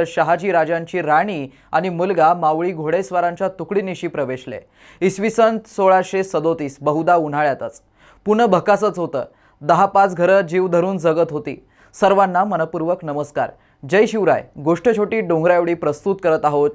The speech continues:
शिवशाहीर बाबासाहेब पुरंदरे लिखित शिवचरित्रमाला. पुण्याची ही मसनवाट झालेली पाहून आऊसाहेबांचं काळीज करपलं. पुण्याच्या मालकिनीला राहण्यापुरतीही स्वतःची ओसरी उरली नव्हती.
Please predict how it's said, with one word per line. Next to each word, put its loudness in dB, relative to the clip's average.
शिवशाहीर -2
बाबासाहेब 0
पुरंदरे 0
लिखित -2
शिवचरित्रमाला. -2
पुण्याची 4
ही 4
मसनवाट 2
झालेली 0
पाहून 0
आऊसाहेबांचं 0
काळीज 0
करपलं. -2
पुण्याच्या 4
मालकिनीला 2
राहण्यापुरतीही -2
स्वतःची -2
ओसरी -4
उरली -2
नव्हती. -8